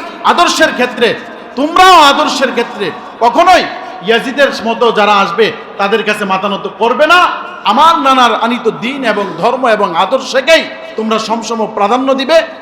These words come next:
এর জন্য যদি কল্লা দিতে হয়, আমি হুসাইনের মতো কল্লা দিবে।" কথা বলেন, ঠিক কি না? তাইলে কারবালার শিক্ষা আমাদেরকে কি দেয়? রাসূলুল্লাহ সাল্লাল্লাহু আলাইহি সাল্লামের যে আনিত আদর্শ,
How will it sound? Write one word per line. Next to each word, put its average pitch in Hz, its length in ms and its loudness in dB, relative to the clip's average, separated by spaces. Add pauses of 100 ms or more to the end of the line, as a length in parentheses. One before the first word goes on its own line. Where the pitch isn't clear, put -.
(140)
এর 277 200 4
জন্য 247 280 -4
যদি 214 300 -6
কল্লা 226 260 2
দিতে 202 220 -4
হয়, 262 280 4 (280)
আমি 226 160 -2
হুসাইনের 208 440 -2
মতো 185 200 -8
কল্লা 208 320 2
দিবে।" 175 220 -6
কথা 180 160 -2
বলেন, 170 240 -2
ঠিক 202 200 -6
কি 170 120 -6
না? 139 80 -10 (1400)
তাইলে 185 180 -2
কারবালার 214 420 0
শিক্ষা 214 300 -6
আমাদেরকে 202 440 -4
কি 220 100 -12
দেয়? 294 200 2 (440)
রাসূলুল্লাহ 214 800 0
সাল্লাল্লাহু 220 380 2
আলাইহি 214 220 -2
সাল্লামের 196 340 -8
যে 185 100 -6
আনিত 190 280 -4
আদর্শ, 202 400 -2